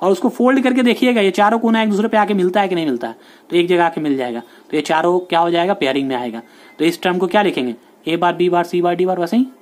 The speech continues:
इसको लिखेंगे ए bar B bar सी D bar लिखेंगे, Same Output लिखेंगे, देखेंगे change नहीं कर रहा, उसको output लिख देंगे, ठीक है, Easy वे में। एट का देखते हैं, last Eight का एक normal pairing ये हो सकता है, ठीक है, normal pairing। इसमें क्या देखेंगे,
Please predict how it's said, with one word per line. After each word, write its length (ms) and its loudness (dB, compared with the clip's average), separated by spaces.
इसको 200 -2
लिखेंगे 360 -2
ए 140 2
bar 180 0
B 120 -2
bar 160 -2
सी 200 -10
D 120 0
bar 220 0
लिखेंगे, 300 0
Same 300 0
Output 320 -2
लिखेंगे, 240 0
देखेंगे 280 0
change 200 -2
नहीं 140 0
कर 120 -2
रहा, 100 -4
उसको 180 -8
output 240 -10
लिख 80 -14
देंगे, 180 -10
ठीक 160 0
है, 160 0
Easy 240 -2
वे 100 0
में। 140 2
एट 180 0
का 120 0
देखते 240 -4
हैं, 180 -4
last 340 0
Eight 180 2
का 120 2
एक 80 0
normal 280 4
pairing 280 4
ये 60 4
हो 80 2
सकता 260 -2
है, 80 0
ठीक 100 -2
है, 60 0
normal 260 0
pairing। 260 2
इसमें 240 2
क्या 140 4
देखेंगे, 320 4